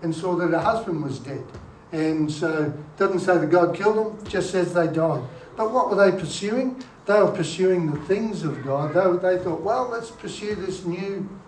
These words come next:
fad, this new trend, this Christianity, see what happens. Let's do what everybody else is doing and give to the work of God." But they weren't actually pursuing God. And then we had, um, Simon the sorcerer.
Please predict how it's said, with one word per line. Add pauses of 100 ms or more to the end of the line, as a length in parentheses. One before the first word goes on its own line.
(200)
fad,
this
new
trend,
this
Christianity, (260)
see
what
happens.
Let's
do
what
everybody
else
is
doing
and
give
to
the
work
of
God." (640)
But
they
weren't
actually
pursuing
God. (720)
And
then
we
had,
um, (540)
Simon
the
sorcerer.